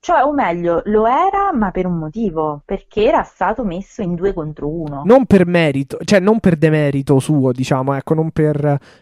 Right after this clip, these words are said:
Speaker 2: merito di Cage e demerito di Darby Allin, così.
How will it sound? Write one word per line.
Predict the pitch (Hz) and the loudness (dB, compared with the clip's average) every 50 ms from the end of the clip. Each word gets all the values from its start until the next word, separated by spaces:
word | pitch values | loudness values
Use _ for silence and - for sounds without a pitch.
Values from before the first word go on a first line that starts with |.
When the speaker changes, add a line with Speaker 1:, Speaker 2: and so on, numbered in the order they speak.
| - | -6
Speaker 2:
merito | - 160 165 165 160 170 175 - 170 | 0 2 2 4 4 4 4 4 4
di | 160 151 165 151 151 | 4 4 0 -6 -4
Cage | - - 165 170 170 185 170 - 156 | -2 0 2 2 2 0 0 0 0
e | 143 | 0
demerito | 139 156 147 147 147 151 143 143 147 | 2 2 0 2 2 0 2 2 2
di | 139 135 131 | 2 2 2
Darby | 139 131 123 127 135 135 135 135 135 | 2 0 0 0 -2 -2 -2 -2 0
Allin, | 135 127 123 123 127 135 131 127 131 131 131 - | 0 0 0 -2 -4 -4 -4 -4 -6 -6 -6 -8
così. | - - 147 139 156 147 127 | -6 -6 -6 -4 -6 -8 -8